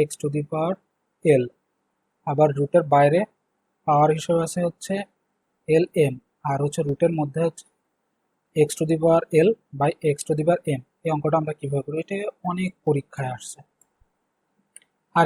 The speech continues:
একটা ব্যাপার, আপনার হচ্ছে নাইন টেনের পোলাপান যদি হচ্ছে এই অঙ্কগুলা করতে পারে, আপনি নিঃসন্দেহে অনার্স শেষ করেই ওই ভিডিওগুলা দেখতেছেন, অথবা অনার্স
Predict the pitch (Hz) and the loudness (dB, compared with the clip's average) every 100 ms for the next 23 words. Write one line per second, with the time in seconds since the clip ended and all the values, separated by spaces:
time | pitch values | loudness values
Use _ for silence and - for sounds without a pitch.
0 | 151 - 131 127 127 135 - 180 170 170 | 0 -2 -2 -2 -4 -10 -10 -6 -4 -4
1 | - - 147 - 170 151 151 170 170 175 | -8 -14 -14 -8 -6 -2 0 -2 -6 -6
2 | 170 170 165 - _ - 156 147 151 147 | -4 -6 -8 -12 _ -4 0 0 0 -2
3 | 143 143 143 139 - 151 143 135 139 139 | -2 -2 -2 -4 -6 -2 -2 -2 -4 -2
4 | 139 135 - 127 131 - _ _ _ 151 | -4 -4 -8 -12 -16 -20 _ _ _ -12
5 | 131 147 139 135 - 143 143 156 135 139 | -8 -6 -4 -6 -6 -6 -2 -2 0 -4
6 | - - 135 - 147 147 143 139 - - | -6 -8 -10 -4 0 2 0 -2 -8 -6
7 | 139 135 135 135 135 - 143 143 135 - | 0 0 0 -4 -6 -10 -12 -10 -10 -8
8 | 147 143 139 139 | -6 -4 -4 -6